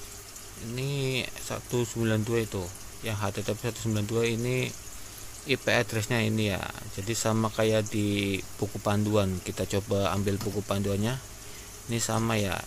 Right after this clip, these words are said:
Jadi kalau yang buku panduannya hilang, bisa lihat dari sini. Sama saja tuh buku panduannya. Kita coba buka di buku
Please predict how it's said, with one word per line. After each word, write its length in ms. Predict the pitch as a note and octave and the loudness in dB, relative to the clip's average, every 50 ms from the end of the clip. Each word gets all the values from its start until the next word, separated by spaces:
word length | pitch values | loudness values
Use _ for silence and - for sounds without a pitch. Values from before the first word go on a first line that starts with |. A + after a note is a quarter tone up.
| - - | -8 -6
Jadi 400 | - G2 G2 - B2 B2 B2 A#2 | -6 -6 -2 2 2 4 4 4
kalau 320 | - A2+ G#2+ G#2 G#2 G#2 G#2 | 2 2 2 4 4 4 4
yang 220 | G#2 G#2 G#2 G2 | 4 4 2 2
buku 180 | G2+ G#2 G2+ G2+ | 0 0 0 0
panduannya 480 | - - G#2 G#2 G2+ G2+ G2 G2+ G2+ | 2 4 4 4 4 4 4 4 2
hilang, 380 | G2+ G2+ G2+ G#2+ A#2 C3+ C#3 B2 | 2 4 4 4 4 4 2 0
bisa 320 | - A2+ - - A2 G#2 G2+ | -2 -2 0 0 2 2 2
lihat 320 | G2+ G2+ G2 G#2+ G#2 A2 | 2 2 2 0 0 2
dari 160 | G2+ F#2+ G2 | 0 0 0
sini. 320 | F#2 G2+ G2+ G#2+ A#2+ C#3 D3+ D3+ - - - - - - - - - - | 0 0 0 0 0 0 -2 -2 -6 -12 -14 -14 -14 -16 -16 -14 -8 -4
Sama 260 | - A2+ A2 A2 G#2+ | 0 2 2 4 4
saja 320 | G2+ A2 G#2+ G#2+ B2+ B2 A#2 - - | 2 2 0 0 0 -2 -2 -4 -4
tuh 100 | G#2+ F#2+ F#2+ G2+ - - | -4 -4 -6 -6 -8 -8
buku 180 | G2+ F#2+ - F#2+ | -8 -6 -6 -6
panduannya. 560 | - F#2+ F#2 F#2+ F#2+ F#2 F2+ F2+ F2+ F2 E2 F#2 - - - - - - - - - - - - - - - - - - - - - - - - - - - - - - - - - | -4 -2 -2 0 0 0 0 -2 -2 -4 -4 -6 -8 -12 -14 -16 -16 -16 -16 -14 -14 -14 -14 -14 -14 -14 -14 -14 -14 -12 -12 -12 -12 -12 -14 -14 -14 -14 -14 -12 -12 -12 -10 -10 -12
Kita 240 | A2 - - F#2+ F#2+ F#2 F#2+ - - | -12 -10 -8 -6 -6 -6 -6 -6 -6
coba 240 | G#2+ A2 G#2+ G#2 G2+ A2+ A2 | -6 -4 -2 -4 -4 -4 -6
buka 480 | G2+ - - - G2+ G2 F#2+ F#2+ F#2+ F#2 - | -10 -8 -4 -2 0 0 0 0 -2 -4 -4
di 480 | - G2+ G2+ G2 G2 F#2+ F#2+ F#2 - - - - - - - - - - - - - - - - - - - - - - - - - - - - - - - - | -4 -2 -2 0 0 0 0 0 -2 -4 -6 -10 -14 -16 -14 -14 -12 -12 -12 -12 -12 -14 -14 -14 -12 -12 -14 -14 -14 -16 -16 -14 -14 -14 -14 -16 -16 -16 -12 -8
buku 240 | - A2 G#2+ A2+ | -8 -6 -4 -4